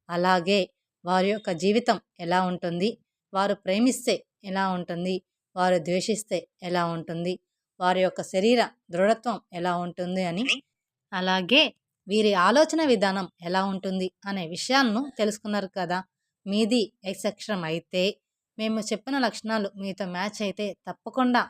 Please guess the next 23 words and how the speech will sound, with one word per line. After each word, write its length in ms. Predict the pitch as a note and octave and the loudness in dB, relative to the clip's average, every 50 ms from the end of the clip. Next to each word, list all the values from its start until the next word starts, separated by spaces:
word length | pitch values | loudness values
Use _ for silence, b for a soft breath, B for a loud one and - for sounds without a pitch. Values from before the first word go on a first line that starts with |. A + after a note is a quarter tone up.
| - _ | -6 _
మా 120 | G3 G3 F#3+ - | -10 -10 -10 -10
కామెంట్ 400 | - F3+ F3 F#3 G#3 A3+ A3+ G#3+ G#3 | -8 -8 -4 -2 -2 -2 -2 -2 -4
రూపంలో 380 | G3 F#3 F#3 F3+ F#3 G3 A#3+ B3 | -6 -6 -6 -6 -6 -4 -6 -4
కామెంట్ 420 | - G#3+ F#3 F3 F#3 F#3+ G3 - | -4 -4 -4 -4 -4 -6 -8 -8
చేయండి. 440 | - F#3+ F3 E3+ E3+ E3+ E3 E3+ F3+ - _ _ _ _ _ _ _ _ - | -8 -8 -6 -6 -6 -6 -8 -8 -10 -10 _ _ _ _ _ _ _ _ -6
అలాగే 360 | F#3+ F#3+ G3+ G3+ G3 A#3 B3 A#3+ | -2 0 0 0 0 0 -2 -2
మాకు 260 | A3 G#3+ G3+ F#3+ - _ - | -2 -4 -6 -6 -6 _ -10
తెలియచేయండి, 680 | G3+ F#3+ G#3+ A#3 A3 - F#3+ F3+ F3+ F3 F3 F3 F3+ F3 - _ | -6 -4 -2 -2 -2 -2 -4 -4 -4 -4 -4 -6 -6 -6 -8 _
మేము 180 | F#3+ G3 G#3 F#3+ | -12 -12 -10 -8
చెప్పింది 400 | - G3 F#3 _ - G3+ G3+ G3 | -8 -10 -10 _ -8 -8 -6 -6
నిజమో 340 | F#3 F3+ E3+ F3+ F#3 G3 G#3 | -6 -6 -6 -6 -6 -6 -6
కాదో 300 | G#3 - G3 F#3 F3+ F#3 | -6 -4 -4 -2 -2 -2
అనేది 240 | F3+ F#3 G3 A3+ B3 | -4 -4 -4 -4 -4
మాకు 320 | A3+ G#3 F#3 F3+ - - G3 | -4 -6 -6 -6 -8 -10 -10
తెలుస్తుంది. 600 | - F#3 E3+ E3 E3 - - F3 E3 E3 D#3+ F3 - _ _ _ _ _ _ _ _ _ - | -8 -8 -8 -8 -8 -10 -12 -14 -12 -10 -10 -12 -12 _ _ _ _ _ _ _ _ _ -4
ఈ 100 | G#3 A3 | -2 0
వీడియో 280 | G3+ G#3+ A3+ A3+ B3+ B3+ | 2 2 2 2 2 2
మీకు 200 | A#3 A3 A3 A3+ F#3 | 2 0 -2 -2 -4
నచ్చినట్లయితే 680 | F#3 F3+ - - A#3 A#3+ A#3 A#3 A3 G#3+ G#3 G#3+ G#3+ G#3+ G#3+ - | -6 -8 -6 -4 -4 -4 0 0 0 0 0 0 -2 -4 -4 -4
మరికొందరు 480 | G3 F#3+ F#3 F3+ - F#3 F3+ F3+ F3+ F#3 | -4 -4 -4 -4 -4 -4 -4 -2 0 0
ఎస్ 180 | F#3+ F#3+ - | -2 0 0
అక్షరం 300 | A#3 A3 - - A3+ G#3+ G3+ | -2 -4 -2 -4 -4 -2 0
వాళ్ళకి 340 | G3+ F#3+ F#3+ F#3 - G#3 | 0 0 0 -2 -4 -8